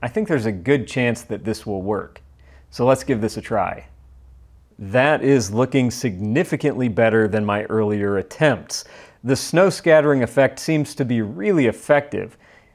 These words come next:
Here's off-the-shelf paint and my paint. This might be a big enough difference to offer some cooling in sunlight. So here is my first full-size test sample,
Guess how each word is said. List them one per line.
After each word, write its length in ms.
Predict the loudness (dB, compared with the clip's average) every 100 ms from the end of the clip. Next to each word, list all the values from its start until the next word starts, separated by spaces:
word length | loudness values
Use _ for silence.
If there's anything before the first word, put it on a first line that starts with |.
| _
Here's 520 | -20 -6 2 4 4
off-the-shelf 960 | 2 0 0 -2 -10 -10 -2 2 2 -2
paint 440 | -8 -6 -6 -10 -20 _ _ _ _ _ _ _ _ _ _ _
and 600 | 0 2 2 -2 -6 -2
my 260 | 0 2 0
paint. 540 | -4 -14 -14 -16 -20 _ _ _ _ -16
This 380 | -8 -2 0
might 220 | 2 0 4
be 80 |
a 80 | 2
big 200 | 4 2
enough 280 | 4 2 2
difference 400 | -4 -2 -6 -4
to 100 | -4
offer 320 | -2 -2 -2
some 240 | -8 -6 -8
cooling 560 | -6 -2 0 -2 -4 -6
in 180 | -8 -6
sunlight. 720 | -4 -4 -2 -4 -8 -12 -20 _ _ _ _ _ _ _ _ _
So 300 | -2 4 4
here 380 | 2 2 4 6
is 260 | 6 2 2
my 180 | 0 0
first 520 | -2 0 0 -2 -14
full-size 840 | -8 2 4 4 2 2 2 -2
test 400 | -8 2 2 2
sample, 560 | -8 -6 -6 -6 -8 -10